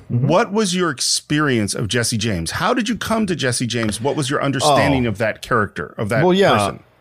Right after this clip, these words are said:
Speaker 1: Yeah, I'd seen a number of films already. You know, there's, what, Frank and Jesse. There's, uh, stuff from the past. You've seen the classic films of Jesse James.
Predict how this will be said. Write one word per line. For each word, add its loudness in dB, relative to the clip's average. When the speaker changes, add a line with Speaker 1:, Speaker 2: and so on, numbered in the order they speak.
Speaker 1:
Yeah, 4
I'd 2
seen 2
a 2
number 4
of 2
films 0
already. 2
You 4
know, 2
there's, -2
what, -2
Frank 0
and 0
Jesse. 0
There's, -2
uh, 0
stuff -2
from -2
the -2
past. -2
You've -6
seen -4
the -4
classic -4
films -4
of -8
Jesse -4
James. -6